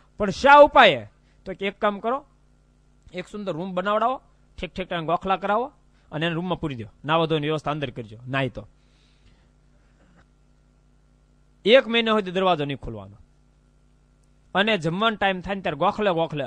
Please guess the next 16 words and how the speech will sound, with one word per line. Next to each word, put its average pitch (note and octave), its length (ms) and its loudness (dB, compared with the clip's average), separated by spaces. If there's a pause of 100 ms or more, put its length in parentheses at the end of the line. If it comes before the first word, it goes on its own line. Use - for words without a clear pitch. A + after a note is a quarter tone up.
(160)
એક F#3+ 140 2
જગ્યાએ G3 280 2
નહીં, C3+ 260 -6 (160)
બધા D#3+ 240 0
ગોખલામાં F#3 560 -2
તમારે D#3+ 260 -6
જે E3 200 2
જમડો F3+ 220 -2
હોય D#3 100 -2
મૂકી D3 180 -8
દેવાનું, G#2 340 -12 (800)
બસ D#3 220 0
બીજી E3 180 -4
કોઈ G3+ 240 0
દવા C#3+ 220 0
નથી." A#2+ 260 -14